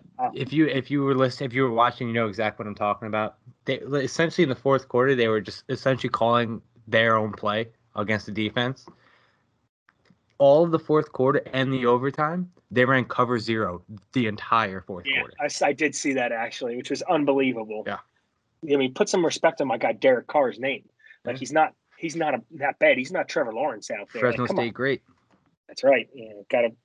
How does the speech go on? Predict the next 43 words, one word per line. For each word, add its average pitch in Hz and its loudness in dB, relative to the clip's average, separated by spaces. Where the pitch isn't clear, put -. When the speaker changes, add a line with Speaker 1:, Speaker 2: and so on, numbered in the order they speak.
Speaker 1:
have 131 -6
him 151 0
and 143 2
Davante 143 2
Adams 147 2
linking 135 -4
up 147 0
again. 127 -2
Speaker 2:
Yeah. 113 -2
Speaker 1:
I'd 123 -4
love 131 0
to 139 -16
see 185 0
it. - 0
Um, 127 2
Baltimore, 226 4
like 196 2
I 151 -4
said, 180 -12
their 190 -2
defense, 165 -4
it 165 -4
wasn't 151 -2
that 135 -2
great. 135 -2
If - -16
you 185 2
have 175 -2
to 180 -2
put 170 2
Marlon 139 2
Humphrey 143 -2
covering 131 2
Hunter 139 0
Renfro, 147 -2
you've 160 -4
got 127 2
real 117 0
problems 110 -8
that 127 -16
you 139 -4
can't 127 -2
stop - 4